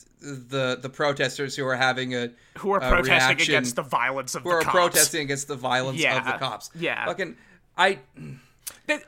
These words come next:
Speaker 1: I
Speaker 2: I
Speaker 1: really, I, the, the thing about, the thing about white liber-, listen, if you're, if you're white listening to this,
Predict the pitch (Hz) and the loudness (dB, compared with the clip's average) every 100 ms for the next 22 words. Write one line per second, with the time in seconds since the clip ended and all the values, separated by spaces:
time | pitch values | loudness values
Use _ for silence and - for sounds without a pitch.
0 | - 240 208 277 208 226 190 143 - - | -6 0 6 6 6 0 -4 -6 -12 -12
1 | - - 78 - - 160 - _ _ _ | -14 -18 -18 -4 0 0 -2 _ _ _
2 | _ _ _ _ - - - - - - | _ _ _ _ -20 -18 -16 -16 -18 -18
3 | 139 156 139 175 - 226 277 196 180 165 | -12 -12 -8 -10 -2 0 0 2 4 4
4 | 147 - _ _ _ _ _ _ _ _ | 2 -4 _ _ _ _ _ _ _ _
5 | _ - - _ _ - 139 254 247 180 | _ -20 -20 _ _ -20 -6 -2 2 2
6 | 135 135 131 127 127 160 165 127 120 143 | 4 2 2 -2 -4 -4 -2 -4 -4 -6
7 | 139 233 254 - _ _ _ _ _ _ | -4 -6 -6 -12 _ _ _ _ _ _
8 | 131 208 175 139 127 131 _ 131 117 127 | -12 -10 -2 0 2 0 _ -12 -10 -10
9 | 117 113 98 92 - - | -14 -14 -14 -10 -8 -8